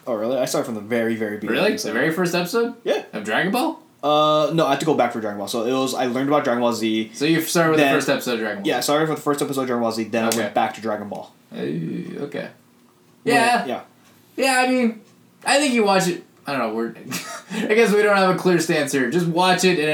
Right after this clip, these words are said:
Speaker 2: any point, and I think you'll be entertained. I say Trunks Saga.
Speaker 1: You'll thank us.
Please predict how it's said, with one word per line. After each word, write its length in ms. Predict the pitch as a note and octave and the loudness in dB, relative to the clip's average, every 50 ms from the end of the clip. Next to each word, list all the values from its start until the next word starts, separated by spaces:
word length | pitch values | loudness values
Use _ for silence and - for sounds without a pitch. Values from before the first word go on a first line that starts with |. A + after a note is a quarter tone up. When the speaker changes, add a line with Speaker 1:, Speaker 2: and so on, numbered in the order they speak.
| D3+ D3+ | 2 0
Speaker 2:
any 120 | D3 C3+ | 0 0
point, 220 | D3 C#3+ C#3+ C3+ | 0 0 0 0
and 100 | C3 C3 | 0 0
I 40 | C3 | 0
think 120 | B2+ B2 B2 | -2 -2 -2
you'll 100 | B2 A#2 | -4 -2
be 140 | A#2+ A#2+ | -2 -2
entertained. 420 | A#2 A2+ A2 - A#2+ A2+ G#2+ G2 - - | -2 -2 -2 -4 -4 -4 -6 -6 -6 -2
I 100 | - E3+ | 0 0
say 200 | E3 F#3 E3+ D#3 | 2 2 2 2
Trunks 260 | - D#3 D3+ D3 - | 2 2 0 0 2
Saga. 240 | D#3 D3 C#3+ C#3 D3 | 0 2 2 4 4
Speaker 1:
You'll 140 | F#3 F#3+ G3 | 4 2 2
thank 420 | F#3+ - - D3 C3+ B2 - A#2 | 0 -2 0 0 0 0 -4 -6
us. 420 | F#2+ F2+ - - - - - - | -10 -8 -6 -6 -4 -4 -4 -6